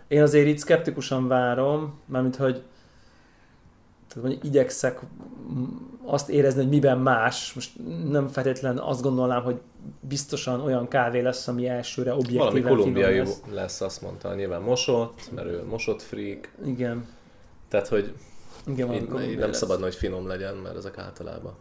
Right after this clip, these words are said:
Speaker 1: Igen, és lehet, hogy nem is lesz finom, csak ha már több íz van benne, vagy nagyon más, hogy van benne több íz, szóval egy kicsit inkább szerintem a módszer érdemes itt figyelni, semmint az, hogy most a komplexitásával gyilkoljon le,
Speaker 2: Szerintem
Speaker 1: hanem meg egyszerűen több van-e benne abba az italba,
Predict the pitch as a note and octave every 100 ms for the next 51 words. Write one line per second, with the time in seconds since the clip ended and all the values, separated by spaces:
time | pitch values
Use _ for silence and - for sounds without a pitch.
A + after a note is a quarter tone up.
0 | - D#3 D3 D#3+ E3 D#3+ F3 E3 E3 D3
1 | D3+ D3 C#3 D3 E3+ E3 D#3 D#3 C#3+ F3+
2 | D#3 C#3+ C3+ B2+ A#2+ B2 C#3 D3+ C3 B2
3 | C#3 B2+ B2+ C3 C3 B2+ B2+ B2 B2 B2+
4 | B2 C3 C3 C#3+ C3+ D#3+ D#3+ D#3+ D#3 D#3+
5 | D3+ D3 C#3+ E3 E3 C#3+ C3 C3 B2+ C#3
6 | B2+ B2 B2 B2+ C#3+ - - - - C#3+
7 | C#3 C3+ B2+ C3 B2+ C3+ D3 C#3+ C#3 C#3
8 | C3 B2+ B2 A#2+ A#2+ B2 A#2+ C3 B2 C#3
9 | C#3 C#3 C#3+ C#3+ D#3 D3+ D#3+ C#3+ C3 B2+
10 | C3 C3 B2 A#2+ B2 C3+ C3 B2 A#2+ A#2+
11 | C#3